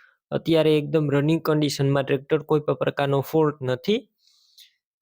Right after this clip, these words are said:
રૂબરૂ સ્થળ ઉપર જઈ ટ્રેક્ટર રૂબરૂ જોઈ ટેસ્ટ ડ્રાઈવ કરી સ્થળ પર કન્ડિશન ચેક કરીને પણ ટ્રેક્ટરની ખરીદી કરી શકશો. પહેલા સંજયભાઈનો એક વખત કોન્ટેક્ટ કરી લેજો.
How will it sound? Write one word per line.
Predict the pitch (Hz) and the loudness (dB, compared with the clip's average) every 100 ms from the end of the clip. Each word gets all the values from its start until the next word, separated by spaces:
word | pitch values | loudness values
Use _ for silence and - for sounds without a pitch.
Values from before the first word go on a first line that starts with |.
| _ _ 151 | _ _ 0
રૂબરૂ | 220 220 233 | 2 2 0
સ્થળ | 220 190 185 | 2 2 2
ઉપર | 185 180 | 2 2
જઈ | 190 | 0
ટ્રેક્ટર | 170 165 - 165 | 0 -2 0 0
રૂબરૂ | 135 139 156 175 | 0 -2 0 2
જોઈ | 170 143 | 2 0
ટેસ્ટ | - 147 - | 0 -4 0
ડ્રાઈવ | 160 156 | 0 0
કરી | 156 151 | 0 -2
સ્થળ | 127 - 143 | -4 -4 -4
પર | 151 180 | 0 -2
કન્ડિશન | - 160 160 156 160 156 | 0 0 0 0 -2 0
ચેક | 156 147 | -2 -2
કરીને | 156 151 151 | 0 2 2
પણ | 147 156 | 0 -2
ટ્રેક્ટરની | 143 139 - 147 147 | -2 -4 -2 0 2
ખરીદી | 147 135 135 135 135 | 0 -2 0 0 0
કરી | - 156 | 2 0
શકશો. | 151 135 131 151 | 2 -2 0 -2
પહેલા | 143 151 143 | 0 0 0
સંજયભાઈનો | - 135 139 160 131 131 139 | 0 2 4 4 2 2 0
એક | 135 | 0
વખત | 131 - 151 | -4 -8 -12
કોન્ટેક્ટ | - 131 127 170 175 | -4 -4 0 -2 0
કરી | - 208 | 2 4
લેજો. | 165 143 175 214 | 4 2 2 -2